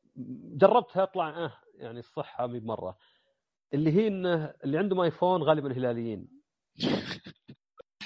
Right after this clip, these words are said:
Speaker 1: واللي
Speaker 2: إيه.
Speaker 1: عندهم أندرويد ن-، نصراويين.
Speaker 2: مو بس
Speaker 1: الفكرة
Speaker 2: أندرويد،
Speaker 1: كانت
Speaker 2: جالكسي بعد.
Speaker 1: إيه،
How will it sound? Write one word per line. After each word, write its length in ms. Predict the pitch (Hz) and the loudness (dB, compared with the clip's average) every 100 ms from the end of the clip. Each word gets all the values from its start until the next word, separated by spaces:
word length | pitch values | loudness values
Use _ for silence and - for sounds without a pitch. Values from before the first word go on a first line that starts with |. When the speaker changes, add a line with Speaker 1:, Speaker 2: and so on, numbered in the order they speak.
| - - 120 | -14 -12 -4
Speaker 1:
واللي 180 | 131 | 2
Speaker 2:
إيه. 80 | 165 | 2
Speaker 1:
عندهم 220 | 175 170 | 2 2
أندرويد 500 | 151 151 160 160 127 | 2 4 4 4 0
ن-، 200 | 131 135 | -4 -6
نصراويين. 580 | 135 - 131 123 123 107 | -10 -2 0 0 0 -2
Speaker 2:
مو 40 | - | -2
بس 240 | 160 151 | -2 2
Speaker 1:
الفكرة 180 | 226 202 | 4 4
Speaker 2:
أندرويد، 200 | 147 185 | 2 0
Speaker 1:
كانت 120 | 170 | 0
Speaker 2:
جالكسي 420 | 147 147 - - | -2 -4 -4 -8
بعد. 260 | 117 117 120 170 170 _ _ _ _ _ _ _ 170 | -8 -8 -6 -8 -8 _ _ _ _ _ _ _ 0
Speaker 1:
إيه، 260 | 139 - | 0 -2